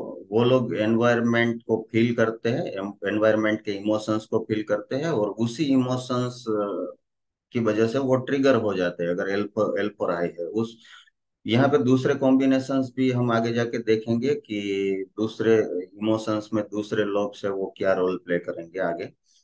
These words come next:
Sound patterns को वो easily समझ सकते हैं, listening skills, अ, यहाँ से देखा जाता है। अगर एल फ़ोर लो है तो कई लोगों को हमने देखा है कि वो particular type का,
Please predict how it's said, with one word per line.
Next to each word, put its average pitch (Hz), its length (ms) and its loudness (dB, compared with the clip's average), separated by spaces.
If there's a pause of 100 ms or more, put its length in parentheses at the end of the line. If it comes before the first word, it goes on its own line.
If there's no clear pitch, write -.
(360)
Sound 123 400 4
patterns 127 380 2
को 127 120 -2
वो 123 120 2
easily 123 340 0
समझ 120 280 -2
सकते 120 300 -4
हैं, 117 60 2
listening 110 400 0
skills, 117 520 -2
अ, 104 340 -2 (260)
यहाँ 113 180 0
से 110 100 -6
देखा 107 280 0
जाता 110 340 2
है। - 200 -8 (500)
अगर 123 380 4
एल 123 180 2
फ़ोर 139 180 -2
लो 131 320 4
है 98 220 0
तो 123 200 -6
कई 160 400 2
लोगों 147 360 4
को 147 140 0
हमने 147 220 -2
देखा 135 420 0
है 147 180 2
कि 143 280 -6
वो 139 120 0
particular 131 680 0
type 127 500 0
का, 127 260 6